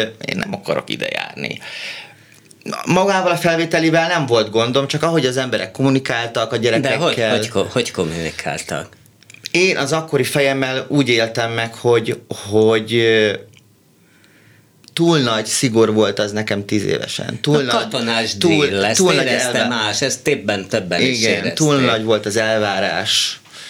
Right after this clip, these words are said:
Speaker 1: Nem, nem, nem, nem úgy viselkedtek, mint egy gyerekkel, hanem mint egy tárgyal, akit kiképeznek, mint a, ahogy a sportolóknál is van, kiképzik őket a, a versenyekre, vagy mint a versenylovakat.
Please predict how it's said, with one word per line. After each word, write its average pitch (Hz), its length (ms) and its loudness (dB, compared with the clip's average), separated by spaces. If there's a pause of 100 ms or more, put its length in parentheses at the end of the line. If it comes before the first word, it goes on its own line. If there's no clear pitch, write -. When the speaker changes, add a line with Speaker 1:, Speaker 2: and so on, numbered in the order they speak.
(200)
Speaker 1:
Nem, 131 180 0
nem, 127 480 -4
nem, 143 180 0
nem 139 360 0
úgy 139 120 0
viselkedtek, 117 480 -2
mint 113 120 -2
egy 104 60 0
gyerekkel, 123 460 0
hanem 123 220 -2
mint 120 220 -4
egy 120 180 -2
tárgyal, 104 560 0
akit - 580 -6
kiképeznek, 120 1040 -2
mint 123 220 -2
a, 120 320 -2 (240)
ahogy 113 240 -4
a 110 40 -2
sportolóknál 110 720 0
is 101 140 0
van, 127 200 -2 (280)
kiképzik 123 520 -2
őket 120 340 0
a, 107 260 0
a 110 40 0
versenyekre, 110 640 -2
vagy 95 160 0
mint 104 220 -4
a 107 40 0
versenylovakat. 90 760 -2